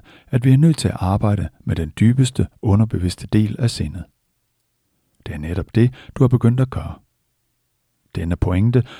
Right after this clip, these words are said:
bør du altid holde i mente. Jeg bliver nødt til at arbejde med den dybeste del af mit sind. Der findes mange andre teknikker,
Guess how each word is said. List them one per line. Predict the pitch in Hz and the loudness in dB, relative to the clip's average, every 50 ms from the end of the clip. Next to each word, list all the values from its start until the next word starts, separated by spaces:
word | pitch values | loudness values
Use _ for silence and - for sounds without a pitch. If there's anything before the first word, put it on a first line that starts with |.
| - - - | -20 -8 -4
bør | - 90 | -2 -2
du | - - - | -2 0 0
altid | 117 131 - - - 110 | 0 0 0 0 -2 0
holde | 87 110 113 123 123 | 0 0 0 2 2
i | 120 | 0
mente. | 95 80 78 80 78 - - - _ _ _ _ _ _ _ _ _ _ _ - | 0 -2 -4 -8 -10 -12 -16 -16 _ _ _ _ _ _ _ _ _ _ _ -10
Jeg | 98 - | -10 -8
bliver | - - 82 85 | -6 -6 -4 0
nødt | 92 113 127 127 | 2 2 2 2
til | - 107 | 0 -2
at | 98 95 | -2 0
arbejde | 90 95 107 110 107 104 104 92 - - - - _ - | 0 0 0 0 0 0 -2 -4 -6 -8 -14 -14 _ -6
med | 92 | -4
den | 92 80 85 - - | -4 -4 -4 -2 0
dybeste | 110 117 123 131 127 - - - | 0 2 2 0 -2 -2 -2 -2
del | - 95 95 104 107 | 0 0 -2 0 0
af | 107 | -2
mit | 120 110 - - | -2 -2 -2 -6
sind. | - 85 82 - - _ _ _ _ _ _ _ _ _ _ _ _ _ _ _ _ _ _ _ _ _ _ _ _ _ _ _ _ _ _ _ _ _ _ _ _ _ _ - | -8 -8 -10 -12 -14 _ _ _ _ _ _ _ _ _ _ _ _ _ _ _ _ _ _ _ _ _ _ _ _ _ _ _ _ _ _ _ _ _ _ _ _ _ _ -10
Der | 135 | -4
findes | - 151 147 147 143 - - | 0 0 0 0 0 0 0
mange | 131 143 160 151 | 2 2 2 2
andre | 120 107 110 110 107 | 2 2 0 0 -2
teknikker, | - - 147 - - 85 82 - - | -4 -6 -4 -4 -4 -4 -6 -8 -12